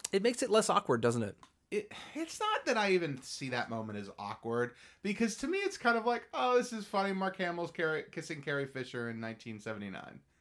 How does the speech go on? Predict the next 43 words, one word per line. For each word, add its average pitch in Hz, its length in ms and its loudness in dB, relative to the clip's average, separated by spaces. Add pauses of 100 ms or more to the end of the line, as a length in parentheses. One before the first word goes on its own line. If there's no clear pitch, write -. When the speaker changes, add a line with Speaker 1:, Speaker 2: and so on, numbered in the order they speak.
(340)
Speaker 2:
And 139 100 0
it's 131 100 -4
just 139 120 -8
kind 151 140 6
of 139 80 4
this 131 100 -6
fun 135 260 2
moment 123 300 -2
on 113 140 -2
film 117 300 -2
to 104 80 -2
have. 123 400 0 (340)
Speaker 1:
Yeah. 110 140 -2 (200)
Speaker 2:
Um, 143 460 6
but 170 180 2
yeah, 175 240 8
in 147 180 2
the, 131 180 0
in 131 120 0
the 123 60 0
grand 110 280 -2
scheme 104 220 -6
of 98 80 -6
things, 101 300 -4
I 110 100 -2
think 104 180 -6
that - 140 -6
might 98 160 -10
be - 80 -14
my 92 140 -14 (100)
answer. - 320 -18 (520)
Speaker 1:
Okay. - 160 4 (280)
Speaker 2:
Okay? 220 320 6 (320)
Speaker 1:
Sounds 160 200 6
good. 208 200 8 (140)
Your 147 160 10
last 160 180 10
question, 180 280 8
Speaker 2:
Are 151 40 6
Speaker 1:
then. 135 100 8
Speaker 2:
you 151 60 -2
ready? 160 400 2 (180)
Speaker 1:
Um, 147 220 4